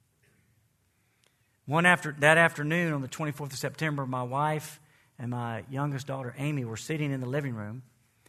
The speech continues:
and my wife's phone rang, and it was her brother, Nathan. She walked out on the back deck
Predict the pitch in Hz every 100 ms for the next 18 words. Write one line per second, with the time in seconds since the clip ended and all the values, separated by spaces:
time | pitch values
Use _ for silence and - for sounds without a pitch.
0 | _ _ _ _ - 113 117 139 135 -
1 | 151 139 107 110 127 - _ _ _ _
2 | - 113 113 135 120 131 143 127 104 101
3 | _ _ - 151 143 104 95 - _ _
4 | _ _ _ _ _ _ _ _ _ _
5 | _ _ _ _ _ _ _ _ - 139
6 | 143 143 143 139 135 117 107 - _ 123
7 | 135 139 - 127 117 -